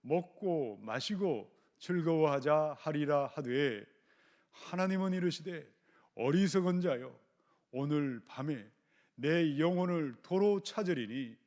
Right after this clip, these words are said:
그러면 내 준비한 것이 누구의 것이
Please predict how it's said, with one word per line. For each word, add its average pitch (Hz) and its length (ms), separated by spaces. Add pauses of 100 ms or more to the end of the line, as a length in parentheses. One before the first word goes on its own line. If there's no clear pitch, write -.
(100)
그러면 180 540 (380)
내 170 340
준비한 190 580
것이 143 420 (300)
누구의 175 540
것이 180 440